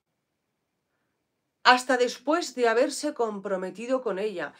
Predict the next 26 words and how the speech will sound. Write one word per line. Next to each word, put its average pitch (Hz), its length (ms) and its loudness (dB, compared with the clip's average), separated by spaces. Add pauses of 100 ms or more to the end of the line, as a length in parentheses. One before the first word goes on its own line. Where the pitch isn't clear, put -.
(220)
Lo 240 180 8
dije 285 260 0
en 320 60 2
el 262 140 0
directo 233 380 0
anterior 202 480 -4
y 214 40 -10
lo 240 120 0
recoge 277 380 -2
Jaime 240 280 -6
Peñafiel 202 520 -6
en 220 120 -8
su 180 180 -12
libro. 170 320 -8 (420)
Pero 311 220 6
si 349 160 0
es 392 140 2
que 262 240 2
esto 254 260 -4
es 196 120 -4
de 185 140 -4
pura 190 340 -4
lógica. - 600 -12 (1160)
Vamos 277 480 4
a 185 100 -8
ver, 151 260 -8